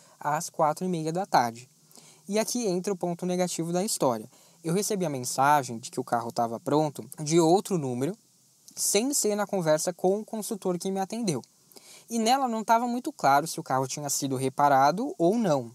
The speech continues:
Só dizia que eu podia retirar o carro. Eu escrevi pro consultor, tentando confirmar, mas ele não me respondeu. Eu achei estranho, mas fui retirar o carro, né, conforme foi indicado. Quando eu cheguei lá, eu descobri que não só o consultor parou de me responder, como ele também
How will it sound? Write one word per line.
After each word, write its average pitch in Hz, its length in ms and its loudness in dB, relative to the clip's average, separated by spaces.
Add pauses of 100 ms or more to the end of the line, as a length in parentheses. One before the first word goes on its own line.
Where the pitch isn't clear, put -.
(140)
Só 139 180 -4
dizia 151 460 -2
que 220 260 -6
eu 285 100 -6
podia 190 380 -4
retirar 214 380 -2
o 277 80 0
carro. 120 340 2 (160)
Eu 294 180 2
escrevi 156 540 2
pro 202 160 -4
consultor, 147 720 -2
tentando 131 420 -4
confirmar, 139 580 -4 (120)
mas 196 340 -2
ele 180 220 -2
não 160 220 -2
me 170 80 -2
respondeu. 160 460 -4 (640)
Eu 139 140 -4
achei 135 240 -4
estranho, 254 500 0 (600)
mas 240 380 0
fui 202 220 -2
retirar 185 320 0
o 175 60 2
carro, 147 340 2
né, 151 220 -4
conforme 139 640 -2
foi 156 180 -6
indicado. 151 640 -2 (420)
Quando 285 160 2
eu 359 80 2
cheguei 147 300 2
lá, 165 200 6
eu 175 40 2
descobri 170 460 -2
que 202 140 -6
não 202 240 0
só 190 180 4
o 180 40 0
consultor 160 400 -2
parou 160 440 6
de 160 100 -2
me 147 120 -2
responder, 147 480 -2
como 220 180 -6
ele 269 80 -4
também 247 480 -4